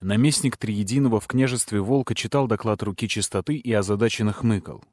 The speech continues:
Профилактическая очистка города и округи рукой чистильщиков, выделенной воскресшим орденом Чистоты, проводилась планово и с ожидаемыми результатами, до самого завершения,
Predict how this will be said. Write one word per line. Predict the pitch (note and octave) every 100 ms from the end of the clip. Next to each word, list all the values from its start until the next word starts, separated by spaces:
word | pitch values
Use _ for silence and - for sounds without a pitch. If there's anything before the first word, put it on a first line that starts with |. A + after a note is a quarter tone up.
| _
Профилактическая | - G#2+ C3 B2+ - - D3 - A#2 G2
очистка | G#2+ C#3 - A2
города | F#2+ C3+ B2 G2
и | F#2
округи | F2+ - C#3 A#2 F#2+
рукой | F2+ B2 G#2
чистильщиков, | - E3 - C#3+ C#3 - -
выделенной | G2+ A#2+ A2+ G#2+ G#2 G2
воскресшим | G2 - G#2+ G#2 - G2
орденом | G#2 F#2 F#2+ F2
Чистоты, | - F#2 G2+ - D#3+ - - -
проводилась | F3+ D#3 A2 A#2 G2+ -
планово | B2 D3+ D3 C3
и | - D#3
с | -
ожидаемыми | C3+ G#2+ G2 B2 A2+ G#2 G2
результатами, | F#2+ F2+ A#2 B2+ F#2 - C#2+ - _ _ -
до | C3 D#3+
самого | C3+ A2+ F#2 F2
завершения, | F#2 A2 - G#2+ D#2+ C2 A1+